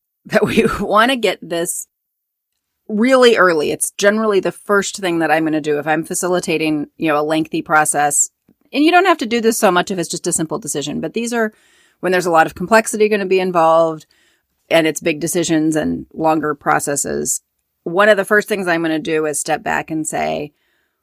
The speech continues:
"What are the things that we all have to know in order to make good decisions together? And what are the odds that we all actually know them?" And in my experience,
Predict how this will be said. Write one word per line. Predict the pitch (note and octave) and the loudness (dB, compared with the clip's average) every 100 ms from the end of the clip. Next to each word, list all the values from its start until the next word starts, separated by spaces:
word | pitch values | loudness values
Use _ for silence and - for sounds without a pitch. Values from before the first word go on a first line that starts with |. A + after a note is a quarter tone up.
| _ | _
"What | F#3 A3 D#4 | 0 2 4
are | F4+ | 2
the | F4 | 0
things | F4+ F3 E3 F3 F#3+ - | 0 -2 -2 -4 -6 -6
that | E3+ E3+ E3+ - | -2 0 0 -4
we | F3 G3 - - | -4 -4 -2 2
all | G3 G#3 A3+ | 4 4 2
have | A3 F3+ - - | 0 -2 -4 -12
to | G3+ | -6
know | G#3 A#3+ - - B2 C#3+ A3 A#3 _ _ - | 0 2 2 -2 -4 -8 -10 -14 _ _ -4
in | F3+ | -4
order | - F#3+ F#3+ G3 | 0 0 2 -2
to | G3+ | -2
make | E3+ D#3 | -4 -2
good | E3+ D3+ | -4 -4
decisions | E3 D#3 D#3 C#3+ | -6 -4 -4 -4
together? | - D#3 D3 - - _ _ _ _ _ _ _ - | -2 0 0 -2 -14 _ _ _ _ _ _ _ -10
And | A#3 C4 G3 B3+ A#4+ - | -2 0 0 -2 -6 -10
what | - F#3 | -2 0
are | A3+ | 0
the | G#3+ G3+ | 0 0
odds | F3+ F3+ | 0 -2
that | F3+ F3+ | -6 -4
we | F3+ | -2
all | E3 D#3+ D#3+ - | 0 0 -2 -2
actually | - - - D#3+ D3+ D#3 | -2 -2 -10 -10 -8 -6
know | F#3 F#3 | -4 -4
them?" | D#3 - - _ _ _ _ _ _ _ _ _ _ | -4 -10 -12 _ _ _ _ _ _ _ _ _ _
And | F3+ F3 E3 - | 0 0 0 -2
in | G3 | -2
my | G3+ | 0
experience, | F#3 - G#4+ D4+ A#3+ A#3+ - | -2 -2 0 0 -2 -6 -8